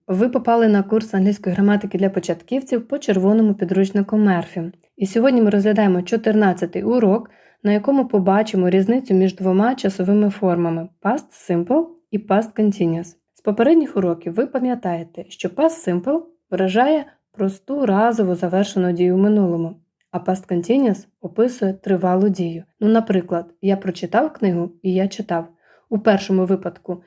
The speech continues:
факт і завершеність, а у другому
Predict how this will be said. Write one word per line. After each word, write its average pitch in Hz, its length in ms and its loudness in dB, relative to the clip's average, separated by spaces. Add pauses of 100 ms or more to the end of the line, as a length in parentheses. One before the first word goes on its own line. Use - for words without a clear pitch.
факт 185 460 -4 (220)
і 190 180 0
завершеність, 196 800 0 (280)
а 196 140 2
у 175 100 2
другому 262 560 -2